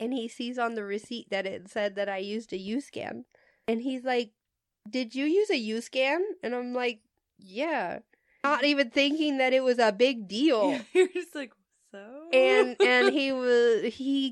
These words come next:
Speaker 1: goes off. My father is a union man, okay? I mean, I was raised in a union family, obviously, you know,
Speaker 2: Mm-hmm.
Speaker 1: and I'm all for the union.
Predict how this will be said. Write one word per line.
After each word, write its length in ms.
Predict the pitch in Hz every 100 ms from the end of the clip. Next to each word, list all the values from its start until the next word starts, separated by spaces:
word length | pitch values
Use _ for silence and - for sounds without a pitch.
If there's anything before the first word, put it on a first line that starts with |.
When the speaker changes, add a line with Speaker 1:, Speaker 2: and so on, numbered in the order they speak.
| -
Speaker 1:
goes 600 | 220 185 190 208 220 - _ _
off. 680 | 269 349 427 285 - - - _ _ _ _ -
My 380 | 220 254 254 240 _
father 360 | _ 185 170 165
is 180 | 185 175
a 60 |
union 600 | 165 170 170 160 143 147
man, 460 | 147 151 - - 190 _ - _ _ -
okay? 560 | 190 190 175 170 170 214 - _ _ _ _
I 80 | 190
mean, 440 | 202 190 165 165 - _ _ _
I 140 | 156 175
was 240 | 185 180
raised 380 | 175 175 196 196
in 100 | 185
a 60 | 175
union 500 | 165 170 170 160 160
family, 460 | 175 180 240 170
obviously, 760 | - 160 165 147 156 - 170 185
you 240 | 247 269 208
know, 380 | 196 208 240 269
Speaker 2:
Mm-hmm. 100 | 208
Speaker 1:
and 280 | 202 202
I'm 200 | 190 214
all 220 | 202 226 226
for 320 | 226 240 403
the 100 | 247
union. 520 | 226 226 233 240 311